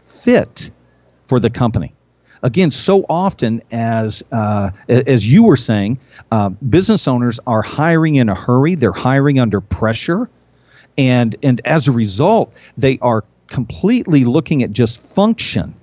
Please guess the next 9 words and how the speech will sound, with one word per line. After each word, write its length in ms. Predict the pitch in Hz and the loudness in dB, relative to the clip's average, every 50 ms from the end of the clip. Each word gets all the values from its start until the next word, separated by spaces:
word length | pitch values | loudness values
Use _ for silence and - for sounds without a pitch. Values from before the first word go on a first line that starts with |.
| _ _ _ _ _ | _ _ _ _ _
when 140 | _ 123 123 113 | _ 0 2 4
they 140 | 117 117 | 2 2
look 280 | 110 117 117 120 120 117 - - | 2 2 0 0 0 -4 -8 -6
at 240 | 120 117 113 113 - _ | -4 -2 -2 -4 -6 _
a 200 | 120 113 107 104 92 | -4 -2 -2 -2 -4
candidate 640 | 92 - 131 131 127 120 107 98 - 67 71 - - _ _ - - _ | -4 -2 0 2 2 2 0 -4 -6 -8 -16 -16 -20 _ _ -20 -18 _
rather 300 | - 110 131 131 131 135 | -2 0 0 2 2 0
than 260 | 123 107 120 110 101 | 0 2 0 0 0
fit. 680 | 90 - - - - - 143 110 - - _ - - - | -4 -8 -16 -6 0 0 0 0 0 -6 _ -14 -14 -14